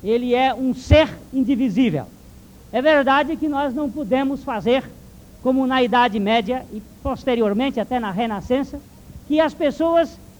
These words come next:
estavam operando, pessoas vivas e até cadáveres, para encontrar a sede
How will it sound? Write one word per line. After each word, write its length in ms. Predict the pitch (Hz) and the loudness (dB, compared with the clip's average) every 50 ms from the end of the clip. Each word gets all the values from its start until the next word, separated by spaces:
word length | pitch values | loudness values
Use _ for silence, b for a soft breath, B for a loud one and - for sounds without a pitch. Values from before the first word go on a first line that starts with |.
| - - - | -20 -10 -4
estavam 640 | 262 247 - - - - 302 311 320 269 302 285 254 - - - | -4 -4 -4 -6 -2 0 2 2 2 2 0 -4 -4 -10 -8 0
operando, 760 | 262 302 311 311 - 294 262 277 320 320 302 247 311 302 294 - - - - - - - - - - - - - - - - | 2 2 2 4 2 4 6 6 6 4 4 2 -2 -6 -8 -12 -18 -20 -20 -20 -20 -20 -20 -20 -20 -20 -20 -20 -20 -10 0
pessoas 600 | - 302 277 285 - 349 349 330 302 262 202 156 | 0 2 2 2 2 2 4 4 4 2 0 -2
vivas 440 | 180 175 302 381 392 349 381 381 - - - - - | 0 2 2 2 4 4 4 2 2 0 -12 -10 -4
e 100 | 269 269 | 0 0
até 280 | 233 208 - 294 285 | 0 0 0 0 -2
cadáveres, 760 | 294 277 220 202 170 247 254 294 269 302 311 311 277 - - - - - - - - | 0 -2 -4 -2 0 0 0 2 0 0 -2 -2 -6 -8 -12 -20 -20 -20 -20 -18 -6
para 180 | - 285 294 311 | -4 0 2 2
encontrar 720 | 330 311 311 285 311 277 254 240 247 285 285 285 294 285 - | 2 2 2 2 0 2 0 0 0 0 2 2 2 0 -2
a 160 | 226 254 - | -4 2 2
sede 800 | - - - - - - 285 311 320 269 175 131 170 233 285 | 2 2 2 -6 2 4 4 6 6 4 0 -2 -6 -6 -6